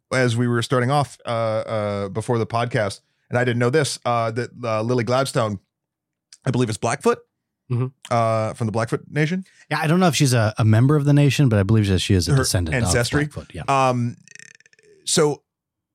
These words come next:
Speaker 1: I, and I have to, again, I never dig into any of this, but the one thing I do know that I have been curious about, but I never dig into,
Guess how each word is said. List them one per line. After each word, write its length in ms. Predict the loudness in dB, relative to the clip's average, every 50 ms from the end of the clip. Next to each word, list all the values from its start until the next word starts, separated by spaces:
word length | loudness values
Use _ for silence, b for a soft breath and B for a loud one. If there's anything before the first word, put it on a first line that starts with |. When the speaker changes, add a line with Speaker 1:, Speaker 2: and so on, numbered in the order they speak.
| _ _ _
Speaker 1:
I, 80 | -14 -14 -14 _ _ _ _ _ _ _ _ _ -20 -20 _ _ _
and 140 | -2 -2 0
I 100 | 0 0
have 200 | 0 0 -2 -2
to, 100 | -4 -2
again, 240 | -2 0 -2 -2 -2
I 140 | -2 -2 -2
never 440 | 0 -2 0 0 0 -2 -2 -6 _ _ _
dig 180 | 0 0 2 0
into 240 | 0 0 0 -2
any 200 | 0 0 0 0
of 140 | 0 -2 -4
this, 380 | -8 -6 -4 -4 -6 -6 -8 -14 _ _ _
but 220 | -6 -4 -4 -2
the 80 | 0 -2
one 220 | 0 0 -2 -2
thing 240 | -2 -2 -2 -2 0
I 80 | -2 0
do 240 | 2 2 0 2 2
know 320 | 0 0 2 0 0 -2 -6 -12
that 260 | -6 -4 -2 -2 0
I 200 | 0 -2 -2 -4
have 280 | -6 -4 -4 -4 -4 -4
been 140 | -6 -8 -8
curious 400 | -6 -4 -2 -2 -2 -2 -4 -4
about, 300 | -2 -2 -2 -2 -2 -4
but 100 | -2 -2
I 80 | 0
never 360 | 0 0 -2 0 0 -2 -4
dig 340 | -4 -8 -8 -6 -6 -4 -2
into, 500 | -2 -4 -4 -4 -4 -4 -4 -6 -8 -10